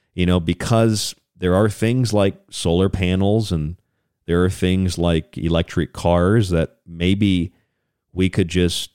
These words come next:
switch immediately to these things and life would be better and we wouldn't have to worry about climate change. And, I mean, many people believe that solar and wind power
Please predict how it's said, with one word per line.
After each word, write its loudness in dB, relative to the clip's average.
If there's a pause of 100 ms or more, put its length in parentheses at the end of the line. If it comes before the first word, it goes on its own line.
(260)
switch -2
immediately 0
to -2
these -2
things -2
and -4 (480)
life -2
would -2
be -2
better 0
and -4
we 0
wouldn't -2
have -4
to -6
worry 2
about -2
climate 0
change. 0
And, -4 (800)
I -2
mean, 2
many 2
people 2
believe 2
that 0
solar 2
and 0
wind 0
power 0